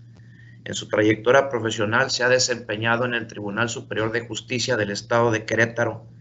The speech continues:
en el periodo de febrero dos mil ocho a diciembre de dos mil diez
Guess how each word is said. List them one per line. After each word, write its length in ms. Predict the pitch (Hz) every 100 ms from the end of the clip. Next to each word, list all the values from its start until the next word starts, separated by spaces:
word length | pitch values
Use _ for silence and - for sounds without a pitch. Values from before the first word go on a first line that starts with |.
| - - -
en 160 | 107 107
el 160 | 110
periodo 340 | - 113 120 123
de 120 | 117
febrero 400 | 117 107 117 117
dos 220 | 110 104
mil 200 | 117 113
ocho 420 | 120 123 123 113 -
a 100 | 110
diciembre 400 | 110 - 120 120
de 60 |
dos 120 | 110 107
mil 200 | 120 113
diez 500 | 117 120 - -